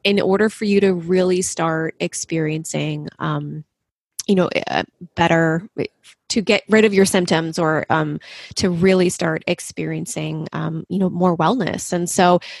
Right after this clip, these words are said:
you can get there one hundred percent, but you just have to know it takes time. And I've had many women email me or comment on my Instagram or whatever it might be and say, like, "Oh, I've been following the autoimmune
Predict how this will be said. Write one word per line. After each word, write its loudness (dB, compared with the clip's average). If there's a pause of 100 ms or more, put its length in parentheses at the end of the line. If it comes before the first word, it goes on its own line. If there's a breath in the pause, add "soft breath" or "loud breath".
you 2
can 4
get 2
there 2
one 0
hundred 0
percent, -2
but 2
you -4
just -4 (240)
have -6
to -4
know 0
it -4
takes -8
time. -2
And 0 (280 loud breath)
I've 0
had 0
many 4
women 0 (600 loud breath)
email 2
me 2
or 0
comment -4
on -4
my -4
Instagram 0
or 0
whatever 2
it 0
might -2
be 2
and -2
say, 0
like, -2 (220)
"Oh, 4
I've 4
been 0
following 2
the 0
autoimmune 0